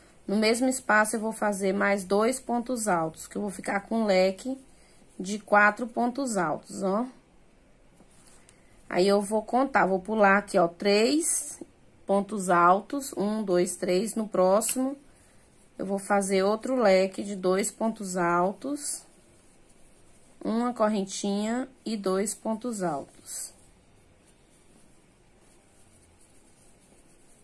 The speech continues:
Vou pular aqui, ó, um, dois, três, venho no próximo,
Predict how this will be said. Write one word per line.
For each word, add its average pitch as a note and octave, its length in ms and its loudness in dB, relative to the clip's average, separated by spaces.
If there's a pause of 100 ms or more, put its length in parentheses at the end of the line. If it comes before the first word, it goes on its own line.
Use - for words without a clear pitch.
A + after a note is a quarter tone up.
(1040)
Vou G3+ 240 -2
pular G3 380 4
aqui, F#3 320 0
ó, D#3+ 80 6
um, A3 280 0
dois, F#3+ 360 2
três, G3+ 560 0
venho G3 260 0
no G3 140 -2
próximo, A3+ 800 0